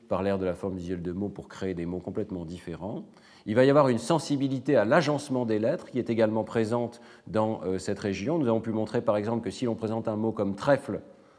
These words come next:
ou comme reflet, dans lequel il y a, euh, juste une lettre qui s'est déplacée depuis le début jusqu'à la fin, eh bien, bien que presque toutes les lettres soient répétées, cela fait une immense différence pour une partie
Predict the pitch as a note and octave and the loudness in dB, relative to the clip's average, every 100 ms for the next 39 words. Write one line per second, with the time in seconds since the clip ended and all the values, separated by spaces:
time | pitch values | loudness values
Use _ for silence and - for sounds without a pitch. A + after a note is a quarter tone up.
0 | _ _ _ _ _ _ B2+ B2+ B2 A#2 | _ _ _ _ _ _ 0 0 4 4
1 | G2+ F#2+ D2 - C3+ C3+ D3+ F3+ A3+ - | 4 4 -4 2 2 2 0 0 -2 -10
2 | - F#2+ F2+ G#2+ G2 F2+ F2 - - - | -10 -8 -4 -4 -2 -4 -6 -12 -20 -14
3 | D#2 D2+ F#2 A#2 - C#3 B2+ B2 B2 A#2+ | -14 -10 -6 -6 0 2 4 4 2 0
4 | - - - G2+ G#2 G#2+ G#2 - A#2 G#2 | -16 -16 -8 -4 -2 0 -2 0 -2 -2
5 | F2 F#2 E2 G2+ G#2 G2+ G2 F2+ D#2+ - | -4 -6 -4 -4 -4 -6 -6 -6 -6 -6
6 | C#3 E3 - - F2+ G2+ G#2 F#2 C#3+ E3 | -8 -8 -16 -8 -2 0 0 2 2 4
7 | C3+ G#2 - F#3 F3+ D3 D3+ C#3+ C3 A#2+ | 2 -2 2 2 4 0 0 0 2 2
8 | A#2+ - G2+ A#2+ G2 F#2+ F#2+ - C3 E3+ | 2 -2 -4 -2 -2 -4 -6 -4 -4 -4
9 | - - - A2+ - A#2+ A2 G#2 A2+ A#2+ | -10 -20 -4 2 2 2 0 2 4 4
10 | E3 G#2 A2 - F#2+ G#2 D3+ - - - | 4 2 -4 -2 -4 -4 -8 -10 -20 -20
11 | - C3+ D3+ - - A2+ G#2 A2 - B2+ | 0 2 2 -2 -6 -4 0 -2 -2 -4
12 | D#3 | -6